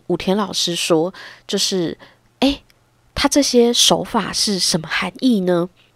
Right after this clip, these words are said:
没想到武田老师居然回应他说，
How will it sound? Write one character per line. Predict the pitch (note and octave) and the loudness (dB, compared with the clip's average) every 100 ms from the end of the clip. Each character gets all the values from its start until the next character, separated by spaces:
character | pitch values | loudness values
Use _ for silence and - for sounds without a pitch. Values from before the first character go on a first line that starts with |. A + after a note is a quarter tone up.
| - | -14
没 | G#3 G3+ | -8 -2
想 | B3+ D#4+ G3 F3 | 2 2 0 0
到 | A#3 F#3 - - _ | 0 0 -4 -20 _
武 | F3 | -4
田 | - G3+ | 0 0
老 | A#3+ | 0
师 | F3+ F3+ | -2 0
居 | A#3+ | 0
然 | F#3 | 0
回 | E3+ E3+ | 0 -2
应 | F3+ G3+ | -2 -4
他 | G3 F#3+ | -4 -4
说， | F#3+ F3+ F#3 | 2 2 2